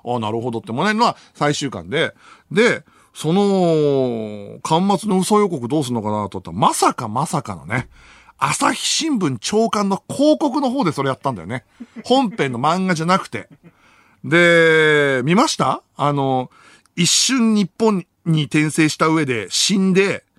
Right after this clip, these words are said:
転生したけど死んじゃって、異世界転生した俺は、過小評価されるけどちょっと巨人化してみたら、一斉に手のひら返しでみんなからチヤホヤされた件っていう漫画。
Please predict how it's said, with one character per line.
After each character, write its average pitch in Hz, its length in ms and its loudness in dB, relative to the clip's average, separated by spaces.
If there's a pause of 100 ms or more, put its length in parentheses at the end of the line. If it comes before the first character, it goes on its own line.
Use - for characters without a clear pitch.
(120)
転 220 260 2
生 233 220 0
し - 80 -2
た 226 80 0
け - 80 0
ど 131 80 -6
死 185 220 -2
ん 190 80 2
じ 185 80 2
ゃ 185 60 4
っ - 60 -10
て、 180 360 -2 (200)
異 165 120 -4
世 240 140 0
界 160 180 2
転 151 260 -2
生 160 200 0
し - 100 -6
た 175 100 2
俺 143 160 4
は、 151 300 0 (180)
過 165 160 -2
小 233 240 2
評 240 240 -2
価 160 100 -4
さ 151 140 -2
れ 165 100 0
る 180 120 -4
け 147 80 -6
ど 123 100 -4
ち - 100 -6
ょ 196 40 -2
っ 196 100 -10
と - 100 -4
巨 135 140 -4
人 170 220 -2
化 175 100 -2
し - 80 -6
て 208 80 -4
み 190 120 0
た 110 100 -2
ら、 104 200 -4 (300)
一 156 120 -4
斉 220 260 0
に 214 140 0
手 208 120 0
の 220 100 2
ひ 208 120 -2
ら 214 120 2
返 214 180 2
し - 60 -8
で 135 100 -4
み 147 120 0
ん 175 60 2
な 190 100 0
か 175 100 0
ら 123 120 0
チ - 160 -2
ヤ 180 100 2
ホ 170 60 0
ヤ 110 140 0
さ 127 120 -4
れ 123 80 -4
た 135 100 -4
件 139 240 -4
っ - 20 -14
て - 120 -6
い 175 360 0
う - 100 -14 (260)
漫 156 260 0
画。 143 240 -2